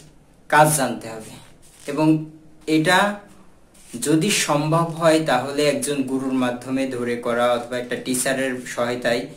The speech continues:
সেগুলো শিখে নেওয়া ভালো। কেননা সব কিছু YouTube বা ওয়েবসাইটের মাধ্যমে পসিবল না।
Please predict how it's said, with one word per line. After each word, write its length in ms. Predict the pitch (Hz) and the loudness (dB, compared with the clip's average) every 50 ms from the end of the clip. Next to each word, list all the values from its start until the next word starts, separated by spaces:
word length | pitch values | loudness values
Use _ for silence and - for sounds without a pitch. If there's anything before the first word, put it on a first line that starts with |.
| - - - | -20 -16 -10
সেগুলো 360 | - 135 123 135 131 131 131 | -8 -6 -4 -4 -4 -4 -4
শিখে 280 | - - 113 - 120 | -6 -8 -8 -10 -10
নেওয়া 220 | 113 113 110 107 104 | -8 -8 -8 -8 -10
ভালো। 220 | 104 104 - - - - - - - - - - - - | -10 -12 -12 -12 -16 -18 -20 -20 -20 -20 -20 -20 -12 -6
কেননা 320 | - 131 143 151 160 160 160 | -4 -2 0 2 2 2 2
সব 340 | 160 - 165 151 156 156 | 0 2 2 2 2 0
কিছু 220 | - 175 165 - 175 | -2 -4 -2 0 0
YouTube 640 | 165 - - 160 151 147 147 151 170 170 165 160 156 - - | -2 0 0 0 0 0 0 0 0 0 0 0 -2 -4 0
বা 420 | 135 131 127 123 - - - - - - _ _ - - - - - | 2 2 2 2 2 -2 -6 -10 -16 -20 _ _ -20 -20 -20 -6 0
ওয়েবসাইটের 520 | 147 151 160 156 156 - 170 165 156 160 160 | 4 4 4 4 2 2 2 2 2 2 2
মাধ্যমে 420 | 160 160 156 156 160 160 156 151 | 2 0 0 0 0 0 0 0
পসিবল 420 | 135 123 - - 123 110 107 107 107 | -2 -4 -4 -4 -4 -4 -6 -8 -8
না। 180 | 107 107 - | -10 -12 -14